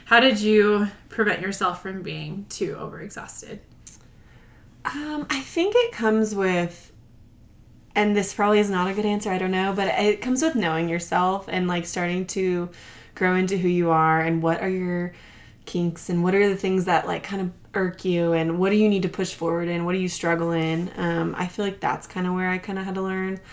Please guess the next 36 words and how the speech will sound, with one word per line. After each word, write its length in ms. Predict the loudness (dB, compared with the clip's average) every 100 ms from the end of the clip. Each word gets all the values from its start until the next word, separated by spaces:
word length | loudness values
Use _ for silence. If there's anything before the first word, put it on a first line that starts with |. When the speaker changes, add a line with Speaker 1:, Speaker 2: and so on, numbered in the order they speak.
| -12
Speaker 1:
And 100 | -6
it 60 | -2
Speaker 2:
a 40 | 0
lot 60 |
of 60 | 0
Speaker 1:
takes 80 | 0
Speaker 2:
the 40 |
balance. 360 | 0 0 -2 -2
Speaker 1:
so 180 | 0 2
much 240 | 0 -2
time 460 | -6 -4 -2 -2 0
to 40 | 2
Speaker 2:
Yeah. 260 | 2 2
Speaker 1:
figure 300 | 2 2 0
that 220 | 0 0 0
out. 480 | -2 0 -2 -2
So 160 | -4 2
Speaker 2:
Well, 80 | 4
yeah, 300 | 4 6 6
and 80 | 4
it's, 140 | 2
like, 120 | 2
not 200 | 6 8
even 220 | 8 6 4
just, 200 | 2 0
like, 120 | -2
w-, 180 | -2 0
are 120 | 2
we 140 | 2
learning 380 | 2 2 2 2
this 200 | 0 -2
in, 240 | -2 -2 0
like, 160 | 0 0
weird 320 | 0 2 0
schedules 600 | -4 -4 0 0 0 -2
or 260 | -4 -4